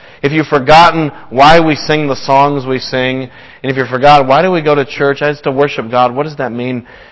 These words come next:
Read Revelation. It, it will expand your vision of who God is so that we might worship Him. As it says there in verse six, "To Him be glory and power forever and ever." This vision of God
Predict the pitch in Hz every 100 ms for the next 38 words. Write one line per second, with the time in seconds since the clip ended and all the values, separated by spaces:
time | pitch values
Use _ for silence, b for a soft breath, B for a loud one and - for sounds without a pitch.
0 | B B _ 113 135 147 123 127 117 113
1 | 113 - 113 110 117 107 - 135 123 -
2 | b b b _ - - - - - 156
3 | 156 151 143 127 - 123 110 117 113 110
4 | 98 92 101 - 107 107 101 98 98 98
5 | 117 110 117 123 120 110 120 - 113 113
6 | 104 - B B B 127 131 - 143 139
7 | 123 123 110 101 B B 120 113 127 127
8 | - 139 110 - 135 131 147 139 123 127
9 | 156 190 190 135 113 110 117 156 165 117
10 | - 107 127 139 127 127 143 127 - B
11 | B 135 123 156 156 151 123 135 139 165